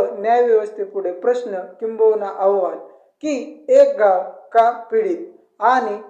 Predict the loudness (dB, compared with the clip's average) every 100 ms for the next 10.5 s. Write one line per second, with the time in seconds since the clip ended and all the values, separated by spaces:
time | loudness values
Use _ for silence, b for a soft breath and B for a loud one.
0 | -18 -8 -4 -4 -2 -2 -2 -6 -4 -4
1 | -6 -10 -14 -16 -8 -6 -6 -6 -10 -12
2 | -8 -4 -4 -8 -14 -20 _ _ _ _
3 | _ -6 -2 -4 -4 -2 0 2 0 -6
4 | -6 -10 -2 0 2 0 -6 -8 -10 -20
5 | -16 -6 2 2 2 -8 -16 -20 -20 _
6 | -4 -4 0 -2 -2 -8 -8 -8 -6 -8
7 | -8 -14 -16 _ _ -12 -10 -10 -18 -20
8 | _ _ _ _ -6 0 2 2 0 -2
9 | -8 -20 0 2 2 -2 2 4 4 2
10 | 2 0 -2 -12